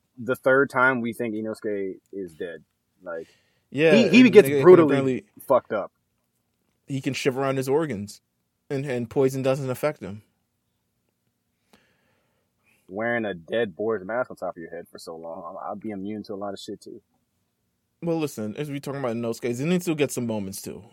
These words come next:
Speaker 2: That thunderclap is O P in a way.
Speaker 1: Hey, and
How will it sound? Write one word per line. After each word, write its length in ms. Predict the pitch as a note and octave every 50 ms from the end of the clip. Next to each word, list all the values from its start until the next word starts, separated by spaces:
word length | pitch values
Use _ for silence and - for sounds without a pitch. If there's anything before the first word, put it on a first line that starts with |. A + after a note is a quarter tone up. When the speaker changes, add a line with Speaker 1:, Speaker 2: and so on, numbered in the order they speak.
| _ _ _ _
Speaker 2:
That 140 | - C3+ -
thunderclap 560 | - E3+ D#3+ D3 C3+ - - C3+ A#2+ A2 -
is 120 | A2 G#2+
O 140 | G#2+ A2 G#2+
P 280 | - A2+ D#2 C2 G2+ G#2 _ _ _ _ _ _ _ _ -
in 180 | - G#2 C3+ B2+
a 80 | A#2
way. 360 | A2+ A#2 B2 D3+ D#3 D3+ C3+
Speaker 1:
Hey, 80 | A2 G#2 - _ _ _ _ -
and 260 | D3+ D#3 D#3 D3